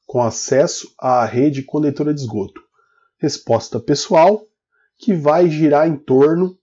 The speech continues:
da cobrança dos políticos, dos governadores, dos prefeitos, do presidente.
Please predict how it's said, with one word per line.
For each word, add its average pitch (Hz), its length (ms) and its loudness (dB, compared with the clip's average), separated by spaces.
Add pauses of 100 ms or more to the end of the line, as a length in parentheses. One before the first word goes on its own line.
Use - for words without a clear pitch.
da 139 380 -2 (360)
cobrança 202 960 2
dos 156 520 2
políticos, - 1000 0
dos 113 220 -2
governadores, 120 960 2
dos 110 200 -8
prefeitos, - 800 -2
do 117 100 -6
presidente. 131 800 0